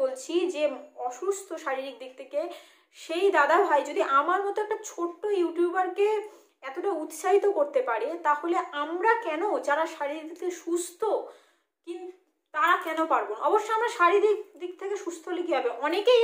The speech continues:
আছে মানসিক দিক থেকে অসুস্থ, তাদের চিন্তা ভাবনাই বাজে, তারা কাউকে সাহায্য করে তো দূরের কথা, কমেন্ট বক্সে এসে ভরে ভরে গালি দেয়, তাই না বলো? প্রত্যেকটা মানুষের, যারা YouTube-এ কাজ করছে, প্রত্যেকটা মানুষই কষ্ট করে করে। ভিডিও শ্যুট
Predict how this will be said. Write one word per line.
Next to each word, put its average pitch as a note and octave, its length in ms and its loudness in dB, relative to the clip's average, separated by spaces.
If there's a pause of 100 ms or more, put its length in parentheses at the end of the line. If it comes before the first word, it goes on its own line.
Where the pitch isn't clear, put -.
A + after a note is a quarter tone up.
আছে - 140 -4 (120)
মানসিক F4 440 2
দিক E4+ 160 -6
থেকে D4+ 200 -8
অসুস্থ, - 260 -10 (140)
তাদের D#4+ 180 0 (100)
চিন্তা D#4 300 -2 (100)
ভাবনাই D#4 500 2
বাজে, - 240 0 (460)
তারা E4 180 2 (420)
কাউকে D#4 240 2 (120)
সাহায্য D4+ 400 2 (100)
করে G4+ 200 4
তো A4 120 4
দূরের F4+ 300 6
কথা, D4+ 160 4 (140)
কমেন্ট D#4+ 320 2
বক্সে E4+ 220 0 (100)
এসে F#4 100 -4 (160)
ভরে C#4+ 220 4
ভরে D#4+ 200 2
গালি F3+ 220 -2
দেয়, - 120 -12 (720)
তাই F#4 200 -12
না F4 120 -6
বলো? D4+ 140 -4 (1000)
প্রত্যেকটা G#4+ 440 -6 (140)
মানুষের, G4 500 2 (220)
যারা C#4+ 260 2
YouTube-এ E4+ 420 0
কাজ D4 120 2 (100)
করছে, E4+ 220 -4 (120)
প্রত্যেকটা E4+ 420 -10 (100)
মানুষই E4+ 400 2
কষ্ট C4 200 -4 (120)
করে C4+ 240 4
করে। F3+ 160 -4 (340)
ভিডিও C#4+ 260 -10 (100)
শ্যুট E4 240 -6